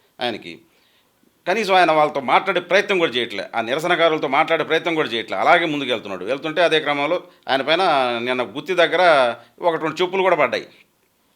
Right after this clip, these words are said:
అంటే, ఎప్పుడు బహుశా ఆయన, ఆయన రాజకీయ జీవితంలో ఎప్పుడు ఫేస్ చేస్తున్నాడు ఈ స్థితిని.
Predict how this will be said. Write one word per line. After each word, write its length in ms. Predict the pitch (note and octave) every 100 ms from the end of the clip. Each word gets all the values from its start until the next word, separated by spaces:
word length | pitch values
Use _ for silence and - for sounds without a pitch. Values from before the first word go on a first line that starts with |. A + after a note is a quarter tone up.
| _ _ _ _
అంటే, 140 | F3
ఎప్పుడు 300 | C3 C#3+ G#3+
బహుశా 240 | E3+ D#3+ F3+
ఆయన, 540 | D#3+ D3 C3 B2 A#2+ - - _
ఆయన 160 | A#2 A#2
రాజకీయ 360 | C3 E3 E3+
జీవితంలో 540 | C#3+ D3 D3 D3 D3 E3
ఎప్పుడు 360 | C#3+ D3+ F3+
ఫేస్ 280 | D#3+ E3+ E3
చేస్తున్నాడు 320 | D#3+ C#3+ C3
ఈ 80 | A#2
స్థితిని. 340 | A2 B2 A2+